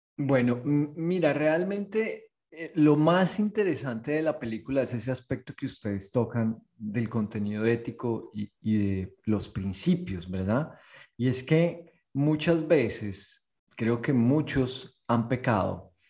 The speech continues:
de castigar al sistema capitalista por ese poder que tiene para cambiar ciertas cosas, ¿verdad? Es decir, eh, y, y sugiere, digamos, de alguna manera,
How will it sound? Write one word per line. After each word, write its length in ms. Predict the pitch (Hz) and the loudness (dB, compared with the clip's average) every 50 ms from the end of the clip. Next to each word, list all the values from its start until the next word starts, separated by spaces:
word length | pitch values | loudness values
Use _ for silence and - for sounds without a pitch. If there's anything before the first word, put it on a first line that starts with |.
| - - _ _ | -20 -20 _ _
de 180 | - 117 123 123 | 0 2 2 2
castigar 540 | - - 110 107 - - 113 107 110 107 107 | 4 2 2 2 2 0 0 2 2 2 2
al 140 | 107 110 110 | 2 0 0
sistema 600 | - - 147 135 - - 131 120 110 110 107 107 | 0 0 0 0 2 0 2 4 4 4 2 2
capitalista 1120 | - 123 - - 117 113 - 120 113 113 113 107 98 - - - 110 104 92 90 - _ _ _ _ | 0 -4 -2 -2 -4 -2 0 0 0 0 0 -2 -4 -6 -8 -6 -6 -6 -6 -6 -10 _ _ _ _
por 320 | - 135 131 127 127 131 - | 0 0 0 0 -2 -4 -2
ese 340 | 135 139 135 127 - 160 160 | 0 2 2 2 2 2 0
poder 800 | 151 156 - - 175 151 127 123 120 120 120 120 120 120 120 - | 0 0 0 4 6 6 6 6 4 4 2 2 2 -2 -4 -8
que 120 | - 147 139 | -6 -6 -6
tiene 640 | - - 165 156 127 110 101 98 95 95 95 98 - _ | -4 -2 0 0 0 0 0 -2 -4 -6 -8 -10 -6 _
para 600 | - 120 117 110 107 107 101 101 98 95 - - _ _ - | 2 4 4 4 4 2 2 0 -2 -4 -6 -12 _ _ -8
cambiar 420 | - 120 113 107 107 104 101 92 | -4 -2 0 0 0 0 -2 -2
ciertas 480 | - - 127 123 113 - 131 123 - - | -2 -2 0 0 0 0 -2 -2 -2 0
cosas, 480 | - 165 160 135 107 - 107 98 92 | 4 6 6 6 6 4 -2 -6 -6
¿verdad? 340 | - 104 95 104 113 120 127 | -6 -4 -2 2 4 4 4
Es 80 | 113 107 | 2 0
decir, 460 | 123 113 - 143 127 95 - - - - - _ _ _ - - 160 | -2 -2 0 0 -2 -2 -4 -8 -14 -20 -20 _ _ _ -16 -8 -4
eh, 260 | 135 123 120 123 - - - - - | -2 0 -2 -2 -4 -10 -18 -16 -12
y, 420 | 127 127 127 - 135 131 127 - - | -10 -10 -10 -10 -10 -12 -12 -12 -12
y 60 | 127 113 | -12 -10
sugiere, 640 | - - - 139 123 - - 165 170 165 165 175 180 | -8 -6 -4 -4 -4 -2 0 4 4 6 6 4 2
digamos, 480 | 180 160 131 123 117 117 131 139 135 147 | 2 2 2 2 2 0 0 -4 -4 -2
de 80 | 160 | -2
alguna 400 | 143 127 117 113 120 120 120 127 | -2 -2 -2 -4 -2 -2 -2 -2
manera, 680 | 131 151 151 139 127 113 113 107 110 117 120 120 - | 0 -2 -2 -2 0 -2 -2 -2 -2 -2 -4 -6 -12